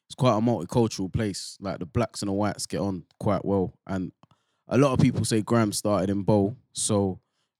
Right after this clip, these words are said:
really, if you have to say that, it was, it's our, I feel like it's kinda not our music like that, but we watched it grow to get, like, as one people. So in Bow,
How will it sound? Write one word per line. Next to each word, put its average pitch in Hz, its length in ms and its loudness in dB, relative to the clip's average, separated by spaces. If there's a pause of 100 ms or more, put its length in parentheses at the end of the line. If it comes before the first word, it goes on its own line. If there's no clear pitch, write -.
really, 107 440 4
if 98 100 -4
you 123 80 4
have 120 140 2
to 110 80 -2
say 120 220 2
that, 92 320 -2
it - 140 -8
was, 92 200 -4
it's 95 120 -4
our, 110 240 2
I 117 120 4
feel 131 180 4
like 113 220 2
it's 110 100 -2
kinda 113 280 0
not 143 160 4 (100)
our 127 240 4
music 117 420 4
like 101 200 -2
that, 110 200 -2
but 98 180 -2 (720)
we 120 160 6
watched 117 320 2
it 101 140 -4
grow 107 200 0
to 98 140 -6
get, 85 200 -8
like, 95 240 -4 (200)
as 95 160 -6
one 107 260 0
people. 117 360 0
So 92 400 -2
in 117 220 0
Bow, 104 360 2